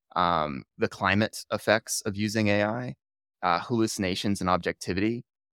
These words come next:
um, and probably also, like, copyright. Um,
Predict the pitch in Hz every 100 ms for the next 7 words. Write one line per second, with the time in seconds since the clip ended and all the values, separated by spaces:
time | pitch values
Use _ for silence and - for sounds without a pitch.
0 | _ 92 82 107 127 120 90 107 101 85
1 | - 82 - - - - - _ _ _
2 | _ 98 90 76